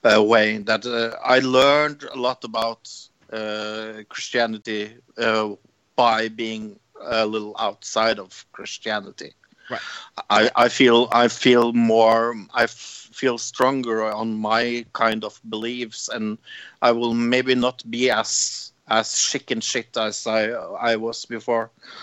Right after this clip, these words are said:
Speaker 1: Like, like I said, there's nothing that's going to be completely changing a-, anyway.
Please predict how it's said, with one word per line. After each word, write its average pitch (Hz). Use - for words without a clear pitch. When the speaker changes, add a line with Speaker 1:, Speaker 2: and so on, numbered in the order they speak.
Speaker 1:
Like, 143
like 214
I 190
said, 180
there's 180
nothing 214
that's 170
going 151
to 143
be 131
completely 120
changing 110
a-, 117
anyway. 113